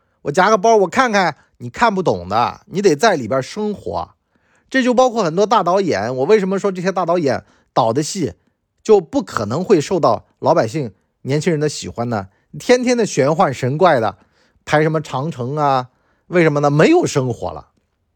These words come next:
生活就是跟团队在剧组吃喝饭，没有挤地铁，没有深夜里面痛哭，在思考我到底要不要离开北京奋斗，回老家过安生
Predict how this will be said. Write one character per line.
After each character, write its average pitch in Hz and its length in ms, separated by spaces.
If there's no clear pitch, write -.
生 285 300
活 208 100
就 226 140
是 202 60
跟 214 160
团 175 200
队 202 160
在 165 160
剧 160 200
组 104 200
吃 165 240
喝 151 140
饭， 147 280
没 147 200
有 247 160
挤 139 180
地 113 200
铁， 85 540
没 160 240
有 139 220
深 185 260
夜 170 140
里 110 80
面 107 140
痛 123 220
哭， 120 380
在 156 160
思 160 220
考 107 200
我 120 160
到 170 180
底 131 100
要 165 160
不 135 80
要 127 80
离 123 160
开 139 120
北 113 160
京 120 200
奋 123 200
斗， 113 200
回 131 160
老 117 160
家 131 320
过 151 140
安 147 220
生 143 100